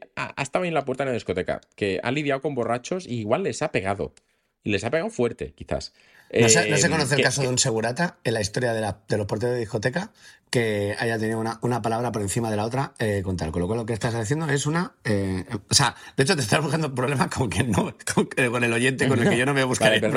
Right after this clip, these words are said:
Speaker 2: problema.
Speaker 1: perdón. Vale,
Speaker 2: Vale.
Speaker 1: vale, vale, vale, vale. To-, todos bienvenidos. No, el tema es, pero es cazador. Entonces yo, a mí, en general, digo, esta persona va a hacer que estemos más seguros en el bar y que comamos más,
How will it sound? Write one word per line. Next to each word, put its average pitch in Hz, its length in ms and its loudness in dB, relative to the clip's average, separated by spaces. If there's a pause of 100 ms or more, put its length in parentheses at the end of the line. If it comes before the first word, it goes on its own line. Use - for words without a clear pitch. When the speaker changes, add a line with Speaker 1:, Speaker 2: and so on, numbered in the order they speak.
Speaker 2:
problema. 104 180 2
Speaker 1:
perdón. 110 380 0
Vale, 117 320 2
Speaker 2:
Vale. - 0 -
Speaker 1:
vale, 123 260 6
vale, 135 220 0
vale, 139 220 0
vale. 104 140 0
To-, 113 140 -2
todos 135 220 0
bienvenidos. 101 420 0
No, 117 180 0 (200)
el 123 100 0
tema 175 220 2
es, - 180 -6 (160)
pero - 180 -2
es 113 120 -2
cazador. 110 460 0
Entonces 123 260 -2
yo, 151 240 2
a 143 80 0
mí, 160 160 -2
en - 180 -2
general, 156 320 0
digo, 143 300 0
esta 180 260 -2
persona 156 440 -2 (340)
va 156 240 2
a 208 40 0
hacer 180 280 -2
que 165 80 0
estemos 147 340 -4
más 151 220 -2
seguros 135 600 -2
en 113 160 0
el 123 140 0
bar 131 160 0
y 123 60 -4
que 117 120 -4
comamos 127 460 -2
más, 156 400 -4